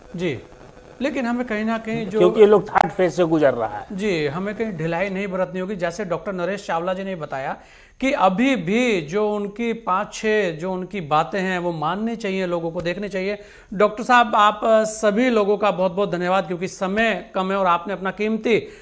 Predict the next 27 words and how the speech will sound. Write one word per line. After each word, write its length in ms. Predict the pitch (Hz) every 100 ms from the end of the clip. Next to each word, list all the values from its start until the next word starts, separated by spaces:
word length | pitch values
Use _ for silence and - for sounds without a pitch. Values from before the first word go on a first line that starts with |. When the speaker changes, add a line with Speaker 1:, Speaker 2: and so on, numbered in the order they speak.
| -
Speaker 1:
समय 340 | - 240 254
हमें 240 | 240 220 214
दिया। 120 | 220
तो 80 | 233
हम 100 | 233
यही 200 | 240 277
कहेंगे 280 | 262 247 262
कि 100 | 247
जैसे 380 | 185 202 262 240
डॉक्टर 440 | 185 185 - 240
चावला 400 | 226 175 170 226
जी 120 | 220
ने 100 | 233
बोला, 400 | 190 185 185 190
डॉक्टर 260 | 180 170 196
नारायण 400 | 170 151 185 214
जीत 200 | 202 202
ने 80 | 202
बोला, 240 | 185 190
डॉक्टर 460 | 165 220 226 269 226 - - - - _
प्रसाद 520 | 208 196 254 262 247
ने 100 | 277
बहुत 440 | 226 175 226 285 277
अहम 480 | - 196 240 294 202
बातें 380 | 170 196 285
हमें 260 | 262 247 240
बताई, 340 | 190 190 160